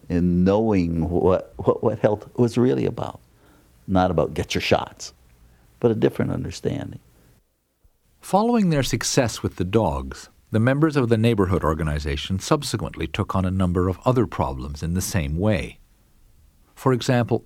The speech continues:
Speaker 2: instead of simply demanding that the city do something about traffic accidents, they first found out where and why accidents were occurring. They could then demand that these problems be fixed, as they did,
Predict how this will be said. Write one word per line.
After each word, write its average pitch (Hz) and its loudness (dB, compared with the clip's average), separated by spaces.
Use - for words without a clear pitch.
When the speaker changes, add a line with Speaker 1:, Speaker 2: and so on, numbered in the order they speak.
Speaker 2:
instead 185 2
of 190 -2
simply - -2
demanding 107 2
that 90 -4
the 85 -6
city 92 -2
do 123 0
something 82 -4
about 73 -6
traffic 120 -2
accidents, - -12
they 123 2
first 185 0
found 123 0
out 98 0
where 113 2
and 101 0
why 107 0
accidents 76 -4
were 80 -4
occurring. 87 -2
They 120 2
could 117 0
then 160 2
demand 80 0
that 107 -6
these 92 0
problems 87 0
be - -8
fixed, - -4
as - -8
they 73 -4
did, 85 0